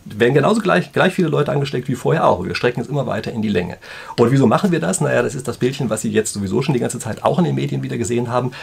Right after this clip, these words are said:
Wir haben halt eine bestimmte Grenze des Gesundheitssystems. Wir haben einfach nur eine bestimmte Anzahl von Intensivstationen.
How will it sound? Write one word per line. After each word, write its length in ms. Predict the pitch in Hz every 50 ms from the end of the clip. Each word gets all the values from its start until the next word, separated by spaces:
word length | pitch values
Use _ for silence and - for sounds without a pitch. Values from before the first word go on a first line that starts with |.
| - - - -
Wir 100 | 131 117
haben 60 | 127
halt 120 | 131 123
eine 180 | 123 123 147 156
bestimmte 300 | 143 - 165 139 131 -
Grenze 400 | - - 104 123 170 - - 139
des 160 | 113 104 -
Gesundheitssystems. 840 | - 98 135 170 175 180 190 185 - 185 - - 165 175 220 -
Wir 80 | - 101
haben 160 | 101 101 -
einfach 140 | - 107 110
nur 80 | 110 104
eine 80 | 98
bestimmte 320 | 101 - - 139 139 - -
Anzahl 340 | 117 143 - - 127 113
von 140 | 113 - 113
Intensivstationen. 920 | 110 104 - 101 - 131 156 165 - 185 175 - - 151 147 165 190 202